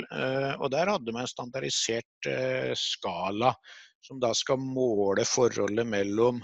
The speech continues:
det som blir kalt for autonom motivas-, motivasjon og kontrollert motivasjon.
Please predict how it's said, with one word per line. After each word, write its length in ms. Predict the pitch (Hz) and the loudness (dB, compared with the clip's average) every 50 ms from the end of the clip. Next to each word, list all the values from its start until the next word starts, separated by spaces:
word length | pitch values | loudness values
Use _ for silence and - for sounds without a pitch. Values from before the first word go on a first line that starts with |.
| - _ _ _ _ | -12 _ _ _ _
det 80 | - 107 | -8 -6
som 80 | 110 | -4
blir 120 | 113 117 113 | -2 -2 0
kalt 200 | - 107 101 - | 0 0 0 0
for 120 | - 120 - | 0 0 0
autonom 720 | 113 110 104 - - 131 120 117 110 104 104 104 107 110 104 104 | 0 -2 0 -2 -4 -4 -4 -4 -4 -2 -2 -2 -4 -4 -6 -8
motivas-, 560 | 107 113 107 - - 123 110 117 117 - - - - - | -10 -12 -12 -10 -8 -6 -4 -4 -2 -2 -2 -4 -6 -8
motivasjon 680 | 123 120 123 - - 123 131 131 - 185 185 180 160 | -10 -8 -8 -6 -4 -2 -2 -2 -2 -2 -4 -4 -4
og 80 | 131 - | -6 -8
kontrollert 640 | - 135 123 113 - - 135 120 104 95 92 - _ | -8 -10 -10 -10 -8 -6 -4 -2 -2 -2 -2 -4 _
motivasjon. 580 | - 101 - - - 92 113 - - - - - | -12 -16 -12 -10 -8 -8 -6 -6 -8 -8 -10 -14